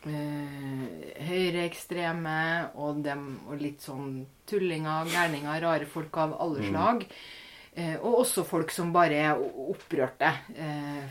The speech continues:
Speaker 1: fordi at, eh, korona gjør det vanskelig, og man må innskrenke friheten sin og sånn. Eh,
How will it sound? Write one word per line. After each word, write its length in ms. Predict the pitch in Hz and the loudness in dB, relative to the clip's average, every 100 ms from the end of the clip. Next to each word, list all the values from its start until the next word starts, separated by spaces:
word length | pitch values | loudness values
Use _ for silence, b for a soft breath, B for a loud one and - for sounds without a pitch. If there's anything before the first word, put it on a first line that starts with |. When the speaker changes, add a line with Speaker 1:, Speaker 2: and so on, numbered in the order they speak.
| - | -6
Speaker 1:
fordi 300 | 170 156 156 | -2 2 4
at, 240 | 156 156 | 4 0
eh, 320 | 160 143 139 139 | -6 -4 -4 -4
korona 360 | - 185 156 135 | 0 2 2 2
gjør 140 | 160 139 | 2 2
det 80 | 139 | 0
vanskelig, 600 | 147 147 - 120 123 117 | -4 -6 -8 -6 -4 -6
og 220 | 131 127 | -6 -6
man 180 | 135 135 | -4 -4
må 120 | 135 | -4
innskrenke 520 | 135 135 - 117 135 | -6 -8 -10 -10 -10
friheten 400 | 131 147 92 - 127 | -8 -6 -6 -8 -12
sin 180 | 127 | -10
og 80 | 120 | -10
sånn. 180 | 151 143 - B B B B B B B | -8 -10 -12 B B B B B B B
Eh, 260 | 180 190 | -4 -2